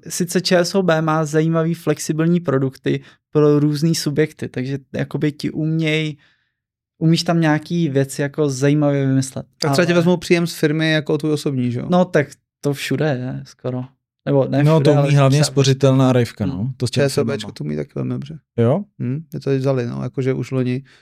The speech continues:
Speaker 3: Já si teďka
Speaker 1: To
Speaker 3: nevybavím, ale
Speaker 1: žádný.
Speaker 3: myslím si,
Speaker 2: A
Speaker 3: že
Speaker 2: kdybyste
Speaker 3: to
Speaker 2: potřebovali, mám kamaráda, a vždycky tady říkám, a pak mi vyšlo lidi na mé, to slyší v podcastu, podcastu a píšou mi, "Prosím tě, můžeš mi poslat jméno toho člověka?"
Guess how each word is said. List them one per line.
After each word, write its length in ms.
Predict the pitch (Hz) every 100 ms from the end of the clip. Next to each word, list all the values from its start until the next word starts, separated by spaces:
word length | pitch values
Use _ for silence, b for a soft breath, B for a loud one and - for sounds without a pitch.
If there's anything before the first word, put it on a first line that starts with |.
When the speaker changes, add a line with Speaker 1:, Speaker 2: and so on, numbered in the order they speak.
| b b -
Speaker 3:
Já 100 | 123
si 80 | -
teďka 140 | 131
Speaker 1:
To 80 | 135
Speaker 3:
nevybavím, 480 | 123 127 123 117 110
ale 80 | 113
Speaker 1:
žádný. 80 | 120
Speaker 3:
myslím 220 | 131 120
si, 120 | 127
Speaker 2:
A 40 |
Speaker 3:
že 40 | 147
Speaker 2:
kdybyste 260 | 170 165 190
Speaker 3:
to 20 |
Speaker 2:
potřebovali, 400 | 156 - 165 170
mám 360 | 165 165 160 139
kamaráda, 400 | 139 147 156 151
a 40 |
vždycky 240 | 151 151
tady 160 | 170 165
říkám, 220 | 170 175
a 40 | 175
pak 140 | 165
mi 100 | 170
vyšlo 220 | 165 180
lidi 120 | 170
na 80 | 165
mé, 140 | 165 165
to 200 | - 156
slyší 220 | 160 180
v 40 |
podcastu, 600 | 180 - 165 143 - 147
podcastu 460 | 151 143 147 139 160
a 40 |
píšou 220 | 147 151
mi, 60 | 147
"Prosím 300 | 147 147 170
tě, 80 | 165
můžeš 160 | 156
mi 60 | 156
poslat 300 | 156 151 147
jméno 240 | 147 147
toho 180 | 151 156
člověka?" 560 | 156 147 139 139 131